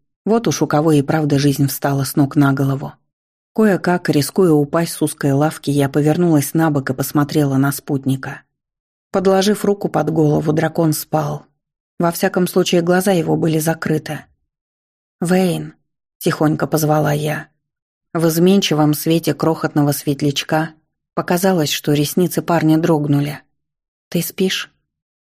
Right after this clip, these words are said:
В этот раз и вовсе никакой реакции не последовало. Не знаю, спал Вейн или нет, но общаться со мной явно не желал. Он опять закрылся, ушел в себя. И я понятия не имела, как пробить эту броню.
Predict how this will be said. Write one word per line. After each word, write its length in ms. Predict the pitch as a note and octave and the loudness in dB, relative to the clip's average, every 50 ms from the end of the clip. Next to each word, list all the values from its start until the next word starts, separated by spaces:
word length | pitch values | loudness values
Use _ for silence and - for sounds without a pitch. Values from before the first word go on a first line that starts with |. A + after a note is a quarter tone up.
| _ _ _ - | _ _ _ -2
В 60 | F#3+ | 0
этот 240 | G3+ G#3+ - - - | 0 0 0 -2 -2
раз 220 | D#3 D#3 D3+ - | -2 -2 -2 -2
и 20 | D#3 | -2
вовсе 320 | D3 D#3+ E3+ - - - | 0 0 -2 -2 0 2
никакой 420 | D#3 D3 D3 - D3+ D3 - D#3 D3+ | 2 2 2 0 -2 0 0 2 2
реакции 460 | D3 D3 D3+ D3+ D3 - - - D3+ | 2 2 2 0 -2 -4 -6 -4 -2
не 140 | C#3+ C#3+ C#3 | 0 0 0
последовало. 800 | C#3+ D3 C#3+ - - D3+ C#3+ D3 C#3+ C#3+ C#3+ D3 D3+ - - - _ _ _ _ _ _ _ _ _ _ _ _ _ _ _ _ _ _ _ _ _ _ _ _ - | -2 -4 -6 -6 -4 -4 -4 -4 -4 -6 -6 -8 -10 -10 -14 -16 _ _ _ _ _ _ _ _ _ _ _ _ _ _ _ _ _ _ _ _ _ _ _ _ 0
Не 120 | G3+ G#3 | 0 2
знаю, 280 | G3+ G#3 G#3+ F#3+ D#3+ D3 | 4 4 4 4 4 2
спал 420 | - - - - F#3 F#3+ F#3+ F3+ | 0 -4 -4 -4 -2 0 0 0
Вейн 360 | E3 D#3+ E3 D#3+ D#3 D3+ D3+ | 0 0 2 2 4 2 2
или 320 | D#3 - - D3+ D3 C#3+ C#3+ | 0 0 0 0 2 2 2
нет, 480 | C#3+ C#3+ D3+ D#3 D#3+ D#3+ D#3 - - _ _ _ _ _ _ _ _ _ | 2 2 2 2 0 -2 -8 -14 -20 _ _ _ _ _ _ _ _ _
но 140 | - D#3+ D#3 | -2 0 0
общаться 460 | D#3+ D#3 - - F#3 F#3 - - D3+ | 0 0 -2 -2 -2 -2 -2 -2 -4
со 160 | C#3+ - D#3 | -2 0 0
мной 240 | D#3 D#3 D#3 D#3 D3+ | 2 2 2 2 2
явно 340 | D3+ E3+ E3 E3 E3 D#3 D3 | 2 0 0 0 2 2 2
не 140 | D3 C#3+ C#3+ | 4 2 2
желал. 500 | D3 D3 D3 C#3 C#3 C#3 C3+ C3+ C#3+ - _ _ _ _ _ _ _ _ _ _ - | 2 0 0 -2 -2 -4 -4 -6 -8 -14 _ _ _ _ _ _ _ _ _ _ -2
Он 140 | F#3+ F3+ F#3+ | 2 2 4
опять 320 | F#3+ F#3+ - G3+ F3 E3 | 2 2 2 0 0 0
закрылся, 720 | E3 D#3 D#3 - - F#3 D#3 D3 C#3+ - - - D3+ D3+ - _ - | 0 0 0 0 0 0 0 0 -2 -4 -8 -12 -12 -14 -12 _ -6
ушел 300 | E3+ D#3+ - G3 E3+ D3+ | -6 -4 -2 0 -2 -2
в 100 | C#3+ - | -2 -6
себя. 480 | - - E3 E3 D#3+ D3+ C#3+ D3 - - _ _ _ _ _ _ _ _ _ _ _ _ _ _ | -6 -4 -2 0 0 -2 -2 -4 -10 -14 _ _ _ _ _ _ _ _ _ _ _ _ _ _
И 80 | - G3+ | 0 2
я 220 | F#3 F#3 G3+ G3+ | 4 4 4 2
понятия 480 | F#3+ - F#3 F#3+ G#3 G#3+ G#3 G#3 - D3+ | 2 2 2 4 4 4 4 2 0 2
не 240 | D3+ D3+ D3+ D#3 D#3 | 4 4 4 4 4
имела, 360 | E3 F3 F3 D#3+ D3 D3 D3 | 4 4 2 2 2 0 0
как 300 | - - E3+ E3+ - - | 0 0 -2 -2 -2 -6
пробить 380 | - D3+ D3+ D3 D#3 D#3 D3+ - | -2 0 0 0 0 -2 -4 -4
эту 160 | C#3+ - C#3+ | -4 -2 -2
броню. 520 | D3 D3+ D3+ D3 D3 C#3+ C#3 C3+ C#3+ - | 0 0 0 0 0 -2 -4 -6 -10 -14